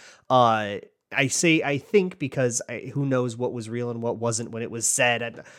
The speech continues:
you know, a Radio Row s-, Super Bowl interview or whatever. But at the very least, confirming what we could kind of sense. Um, so in Albert Breer's column, he wrote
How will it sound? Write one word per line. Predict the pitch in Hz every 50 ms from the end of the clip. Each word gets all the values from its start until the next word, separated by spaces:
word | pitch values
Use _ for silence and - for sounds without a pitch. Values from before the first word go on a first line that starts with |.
| - -
you | 127
know, | 120 113
a | 113 110
Radio | 113 127 135 127 127 123 120 120
Row | 113 120 120 120 120
s-, | 113 - - - 147 147 -
Super | - - 160 143 131 131
Bowl | 117 123 120 117
interview | 117 113 117 110 117 117 113
or | 113 117 117
whatever. | 110 110 110 107 113 110 113 - _ _ _ _ _ _ _ _ -
But | 143 165 202
at | 220 202 214 -
the | 208
very | 190 190 240 285 294 277 233
least, | 208 208 226 202 175 - - -
confirming | - 185 180 151 - - 196 196 190 190 185 175 165 160
what | 156 151 -
we | 151 131 139 135
could | - - 147 135 131
kind | - 120 113 113 107 104
of | 95 -
sense. | - - - 64 - - - - _ _ _ _ _ _ _ _ _ _ _ _ - 139
Um, | 131 123 120 117 107 101 95 95 90 - - _ _ _ _ _ _ _ _ _ _ _ _ _ _ _ _ _ _ _ _ _ _ -
so | - - - 208 190 180
in | 185 202 226 247 254 269 262 - - _ _ -
Albert | - 156 170 170 170 180 185 180 - 135
Breer's | 127 131 131 127 123 117 -
column, | - - - 101 95 95 90 92 98 98 101 - _ _ _ _ _ _ _ _
he | - - 208 226 247 254
wrote | 214 139 117 120 117 110 107 104 107 - - - -